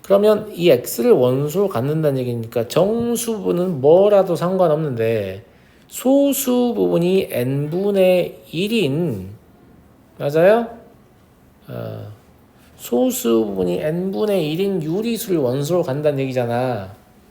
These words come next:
내 말 이해됐니? 여기 X에 들어갈 수 있는 게 누구냐면, 소수부분이 N분의 일인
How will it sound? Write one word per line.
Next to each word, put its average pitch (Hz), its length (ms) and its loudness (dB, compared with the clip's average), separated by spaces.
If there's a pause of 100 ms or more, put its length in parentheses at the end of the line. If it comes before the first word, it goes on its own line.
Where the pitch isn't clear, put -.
(280)
내 135 100 -6
말 139 140 2
이해됐니? 147 760 0
여기 131 180 -2
X에 120 280 0
들어갈 139 260 2
수 139 120 -4
있는 123 180 -2
게 110 60 -6
누구냐면, 139 680 -2 (880)
소수부분이 101 2500 -4 (1800)
N분의 147 760 -2
일인 165 1000 -4